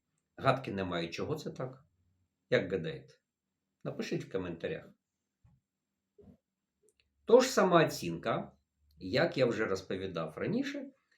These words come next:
важлива частина людської психіки. Дуже. В кожного вона є, така чи сяка. Ми, коли комунікуємо, розмовляємо, впливаємо на неї.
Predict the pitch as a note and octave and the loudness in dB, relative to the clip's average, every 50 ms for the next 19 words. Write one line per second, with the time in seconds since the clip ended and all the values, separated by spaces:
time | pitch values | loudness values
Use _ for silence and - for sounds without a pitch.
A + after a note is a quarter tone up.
0 | _ _ _ _ _ _ _ _ _ _ - A2 C3+ D3 C#3 B2+ C3 D3 F3 G3+ | _ _ _ _ _ _ _ _ _ _ 0 4 4 4 4 4 4 6 6 6
1 | G3+ G#3 G3+ - - D3+ C3 - - C#3 C#3 C#3 C#3 B2+ A#2+ A#2+ A#2 - - - | 6 6 4 2 2 0 0 0 2 4 4 6 6 4 4 2 0 -2 -2 2
2 | A2+ A2+ A2+ A2+ A2+ - - G2+ - - E2 - - - - - - _ - D#2+ | 4 4 4 2 -2 -6 -6 -6 -6 -8 -10 -12 -14 -16 -16 -18 -18 _ -18 -10
3 | D#2 G#2 A2+ C3 B2 A2 - - - - - _ _ _ _ _ _ _ _ - | -4 0 0 2 2 0 0 -4 -8 -10 -14 _ _ _ _ _ _ _ _ 0
4 | D#3 E3+ F3 C#3+ C3 B2 G2+ F#2+ F#2+ F2 F#2 F#2+ F2 F2 E2+ D#2 - - D2+ E2 | 4 4 4 4 4 2 2 2 2 2 0 0 0 -2 -4 -4 -6 -8 -4 0
5 | F#2 A2+ C3 E3 G3 - - - _ _ _ _ _ _ _ _ _ _ - - | 2 2 2 2 0 -6 -10 -16 _ _ _ _ _ _ _ _ _ _ -2 -2
6 | - - - - E3 G#3 G#3 G#3 - E3 C#3+ - - G#2+ - - - - - - | -2 0 0 2 2 2 2 0 -2 -4 -6 -4 -4 -6 -6 -8 -10 -14 -16 -16
7 | - _ _ _ _ _ _ _ _ _ _ _ _ _ _ _ _ - F#3 B3+ | -20 _ _ _ _ _ _ _ _ _ _ _ _ _ _ _ _ 0 2 2
8 | C4 C4 - E3+ D#3+ D3+ C#3 C3 C3 B2 B2 C3 C#3 D#3+ D#3 - A#3+ A#3+ A#3+ A3+ | 4 4 6 6 6 6 4 4 4 4 4 4 4 2 2 2 4 6 6 6
9 | G#3 G3 F#3 F3+ F#3 E3+ D3 D3+ D3+ C#3+ C#3+ D3 E3 F3+ F3 E3+ D#3+ D#3 C#3+ C#3 | 6 4 2 2 2 2 2 2 2 2 4 4 4 4 4 4 4 4 0 -2
10 | - - - D3 D#3+ D#3+ D#3 D#3+ D3+ D3 A#2+ G#2+ G2+ F#2+ F#2 F2+ F#2 F#2+ F#2 F#2 | -4 -6 0 4 4 6 6 8 6 6 6 4 2 0 -2 -2 -4 -4 -4 -4
11 | F#2 E2+ D2+ C#2+ C2+ C2 - - | -4 -4 -6 -6 -10 -14 -16 -20